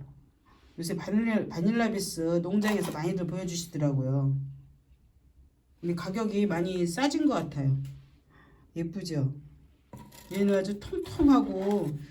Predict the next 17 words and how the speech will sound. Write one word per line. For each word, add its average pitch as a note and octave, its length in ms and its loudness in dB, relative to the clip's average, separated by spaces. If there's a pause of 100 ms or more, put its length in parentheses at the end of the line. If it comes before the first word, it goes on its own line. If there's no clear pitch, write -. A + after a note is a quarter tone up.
(140)
이 F3 60 -6
라인에 F#3+ 640 0
이렇게 F3 180 -4
물들어 G#3 460 -2
있는 F3+ 260 2
게 D3+ 120 2
너무너무 F3+ 460 4
예뻐요. D3 680 0 (2250)
아, E3 320 -6
어떤 D#3+ 320 -4
애는 F3 240 0
많이 D3+ 220 0
예쁜가요? D#3 760 0
뭐 E3 140 0
다 D#3+ 220 -6
예쁘죠, F3 420 -4
그쵸? G3 420 -6